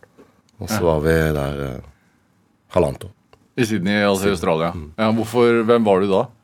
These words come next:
Speaker 2: Hva hadde du gjort før?
Speaker 1: Da hadde jeg jobbet, jeg gikk lærer på Bagatell, og så jobbet jeg på Statoil-gården som pastry-chef i, ja, nesten fem år. Her var det.
Speaker 2: Ja.
Speaker 1: Så.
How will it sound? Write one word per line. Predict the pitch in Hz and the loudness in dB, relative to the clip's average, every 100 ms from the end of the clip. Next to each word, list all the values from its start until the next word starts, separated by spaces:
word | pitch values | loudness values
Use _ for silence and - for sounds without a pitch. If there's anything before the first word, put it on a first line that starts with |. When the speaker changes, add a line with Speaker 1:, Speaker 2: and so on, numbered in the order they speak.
| - | -2
Speaker 2:
Hva | 107 | 0
hadde | 101 | 0
du | 98 | -2
gjort | 87 - | -6 -6
før? | 95 - _ _ - | -8 -8 _ _ 0
Speaker 1:
Da | 120 127 | 2 4
hadde | 135 | 4
jeg | 123 | 2
jobbet, | 98 101 98 | 4 4 4
jeg | 98 | 2
gikk | - | 0
lærer | 98 76 69 | 2 2 -2
på | - 85 80 | -6 -6 -4
Bagatell, | 76 78 78 104 | -4 -4 -4 -4
og | 101 | -8
så | - 85 | -8 -4
jobbet | 82 69 | -4 -4
jeg | 69 | -8
på | - | -10
Statoil-gården | - 71 - - 64 67 80 | -12 -14 -14 -12 -8 -6 -4
som | 82 | -4
pastry-chef | 73 80 62 69 67 - - | -4 -4 -6 -8 -6 -6 -4
i, | 78 69 67 _ _ - | -4 -4 -8 _ _ -4
ja, | 80 | -2
nesten | 82 - 80 | -2 -4 -6
fem | 65 | -6
år. | 64 95 98 | -6 -8 -8
Her | 82 76 | -10 -10
var | 76 | -12
det. | - - _ - | -16 -20 _ -4
Speaker 2:
Ja. | 98 - - _ | -4 -4 -12 _
Speaker 1:
Så. | _ | _